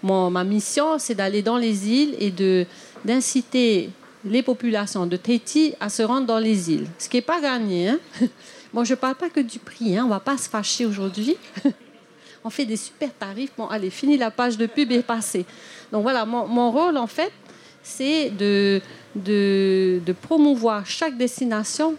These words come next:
comme une destination unique. Alors, c'est pas difficile puisque chaque destination est vraiment unique. Hein, donc, euh,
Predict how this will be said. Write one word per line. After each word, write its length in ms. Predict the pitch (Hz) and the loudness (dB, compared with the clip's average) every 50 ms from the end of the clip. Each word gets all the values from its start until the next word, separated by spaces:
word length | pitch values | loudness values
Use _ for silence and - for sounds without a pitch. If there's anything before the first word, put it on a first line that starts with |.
| - - | -4 -4
comme 160 | 285 277 262 | -2 -2 -2
une 100 | 262 247 | -2 -2
destination 680 | 226 226 226 - - 262 240 233 226 - - 233 - | -4 -4 -6 -4 -4 -2 -2 -2 -2 -4 -4 -6 -4
unique. 300 | - 220 208 190 170 165 - - - - | -2 -2 0 0 -2 -2 -4 -10 -14 -10
Alors, 140 | - 151 165 | -8 -6 -6
c'est 140 | 170 - 190 | -6 -6 -6
pas 160 | - 233 254 | -4 -4 -4
difficile 400 | 233 233 220 - 233 - - 349 | -4 -6 -6 -6 -4 -4 -4 -4
puisque 260 | - 262 - - 247 | -4 -6 -8 -6 -6
chaque 360 | 233 - - - 392 370 294 226 | -6 -6 -4 -4 -4 -4 -6 -6
destination 600 | 233 220 - - 226 214 208 208 - - 240 - | -10 -12 -12 -12 -10 -8 -8 -8 -8 -10 -10 -10
est 100 | 185 202 | -8 -8
vraiment 340 | 180 220 233 226 220 214 - | -6 -6 -6 -6 -6 -8 -8
unique. 400 | 214 208 202 190 185 - - - - - - - - - - - - - - | -8 -6 -6 -8 -8 -10 -14 -20 -20 -20 -20 -20 -20 -20 -20 -20 -20 -20 -14
Hein, 160 | - - 233 247 | -10 -6 -6 -2
donc, 300 | 208 190 180 180 - - | -2 -2 -2 -2 -2 -2
euh, 140 | 202 190 | -2 -2